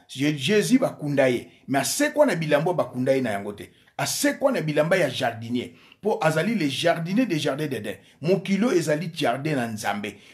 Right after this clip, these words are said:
Eden ya Congo eza jardin ya ba Congolais. Yango na lingi na yebisa Congolais nyonso. Zala jaloux na mboka na yo. Linga mboka na yo. Koteka mboka na yo mpo na bapaya te. Lelo mboka na biso, toza na Congo,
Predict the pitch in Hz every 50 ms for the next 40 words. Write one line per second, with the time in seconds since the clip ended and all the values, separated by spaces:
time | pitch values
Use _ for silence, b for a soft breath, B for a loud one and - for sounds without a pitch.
0 | B B - 175 165 156 160 277 294 285 233 185 160 139 - - 156 151 156 160
1 | 160 160 143 135 135 190 196 185 147 131 156 139 147 156 165 165 143 131 123 120
2 | - - 127 120 120 113 117 120 127 120 - B B B B B 147 147 170 185
3 | 170 156 147 151 160 165 165 165 156 - - 120 - 131 120 117 117 117 123 123
4 | 127 123 117 113 110 110 - - - b b b b b b 131 139 147 156 180
5 | 185 156 127 123 123 139 143 143 143 170 185 165 131 127 131 131 131 127 117 104
6 | 101 95 95 92 - - _ b b b b b 123 151 170 190 208 202 196 196
7 | 214 233 233 208 196 208 208 202 202 - 147 135 127 120 117 120 123 117 - -
8 | b b b b b - 180 180 180 - 294 302 - - 175 170 190 208 226 226
9 | 170 156 156 147 170 175 170 165 175 151 131 127 120 113 - 120 113 107 101 98
10 | - - 95 - - b b b b b 151 185 202 214 262 254 247 233 214 254
11 | 262 254 262 160 143 131 123 123 135 190 202 - 196 190 190 - - 160 151 170
12 | 226 262 196 151 143 131 - - 160 156 156 165 160 175 - -